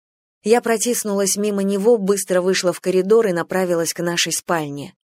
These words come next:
Происходило слишком много всего сразу, и я не была уверена, что понимаю хоть что-нибудь. В статье нигде не упоминалось мое имя.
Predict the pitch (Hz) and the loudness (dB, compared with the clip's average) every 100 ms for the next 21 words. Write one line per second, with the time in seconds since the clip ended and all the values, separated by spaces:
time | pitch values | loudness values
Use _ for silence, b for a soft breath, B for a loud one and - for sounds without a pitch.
0 | _ _ _ _ 233 247 254 247 277 277 | _ _ _ _ 2 2 2 0 2 2
1 | 233 247 277 - - 240 247 254 220 180 | 0 0 0 -2 -2 -2 0 0 0 0
2 | 170 180 185 180 214 240 208 180 180 190 | -2 -2 0 0 0 0 0 0 0 0
3 | 220 220 214 233 233 185 180 220 196 180 | -2 -2 0 2 4 2 2 2 2 -2
4 | - 185 - 196 214 233 220 190 196 - | -4 -6 -4 -6 -4 -4 -4 -4 -6 -4
5 | - 240 175 143 143 - - _ _ _ | -2 -2 -2 -6 -8 -10 -14 _ _ _
6 | _ _ _ - 254 247 294 277 254 214 | _ _ _ -2 0 0 -2 -2 -4 -2
7 | 220 277 254 240 233 220 208 220 220 196 | -2 0 0 0 -2 -2 -2 -2 0 0
8 | 190 190 190 202 190 196 175 147 127 | 0 0 0 0 -2 -4 -4 -4 -10